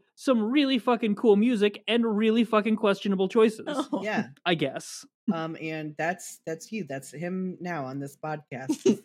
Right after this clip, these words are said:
Speaker 2: <laughs>
Speaker 3: questionable
Speaker 1: It's not me.
Speaker 3: choices
Speaker 1: I did
Speaker 3: maker,
Speaker 1: not,
Speaker 3: Tensei
Speaker 1: I have
Speaker 3: music creator.
Speaker 1: Okay, the back half of that is wrong.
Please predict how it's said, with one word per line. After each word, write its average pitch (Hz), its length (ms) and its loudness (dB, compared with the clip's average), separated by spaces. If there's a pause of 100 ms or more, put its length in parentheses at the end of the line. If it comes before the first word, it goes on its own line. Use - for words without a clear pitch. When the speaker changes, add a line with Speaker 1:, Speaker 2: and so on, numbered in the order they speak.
(100)
Speaker 2:
<laughs> - 40 -8
Speaker 3:
questionable 156 640 -6 (200)
Speaker 1:
It's - 120 -14
not 185 300 2
me. 185 180 2
Speaker 3:
choices 175 100 -2
Speaker 1:
I 185 100 2
did 160 240 0
Speaker 3:
maker, 175 200 2
Speaker 1:
not, 147 80 -4
Speaker 3:
Tensei 160 500 -2
Speaker 1:
I 196 80 2
have 214 320 0
Speaker 3:
music 147 180 -6
creator. 131 560 -8 (1200)
Speaker 1:
Okay, 208 220 4
the 170 80 0
back 175 240 2
half 208 180 0
of 208 60 -12
that 170 140 2
is 147 100 -6
wrong. 139 340 -6